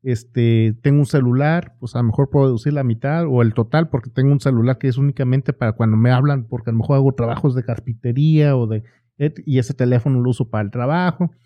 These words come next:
O sea, todo ese tipo de gastos empiezas a reducirlo y si de esos mil a la semana, pues a lo mejor me gasto cuatrocientos de, en el, en, en mis idas y vueltas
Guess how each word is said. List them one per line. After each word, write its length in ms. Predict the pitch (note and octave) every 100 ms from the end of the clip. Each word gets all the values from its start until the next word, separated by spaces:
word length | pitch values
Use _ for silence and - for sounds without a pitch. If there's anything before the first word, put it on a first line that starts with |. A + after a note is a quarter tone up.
| _ _ _
O 80 | F3
sea, 160 | E3 -
todo 120 | G3+
ese 160 | G#3 G#3
tipo 320 | G#3+ - G3+
de 120 | F#3
gastos 360 | F3+ E3 F#3 -
empiezas 420 | - D#3+ F3 E3
a 80 | E3+
reducirlo 640 | F3+ F3+ F#3 F3+ F#3+ -
y 120 | D3+ C3
si 360 | D3 C#3 D3
de 120 | C#3 D3+
esos 200 | F#3+ F3
mil 420 | F3+ F3+ G#3+ - _ _ -
a 120 | B2+
la 140 | C3+
semana, 480 | - D#3+ F3+ E3 F3+
pues 180 | - D3
a 80 | C#3
lo 60 |
mejor 280 | C3 D3+ D#3+
me 120 | E3 D3+
gasto 520 | D#3 - E3+ D3+ - _ _ _ _ _ _ _ _ _
cuatrocientos 920 | C3 A2+ C3 F3+ G3 F3 E3+ - _ _ _ _ _ _ _ -
de, 200 | B2 A2
en 200 | C3+ B2+
el, 200 | B2+ D3+
en, 220 | C3+ B2+ -
en 160 | C3 B2+
mis 200 | A#2+ D#3+
idas 280 | D#3+ E3 E3+
y 40 |
vueltas 580 | F3 F#3+ E3 F#3+ G3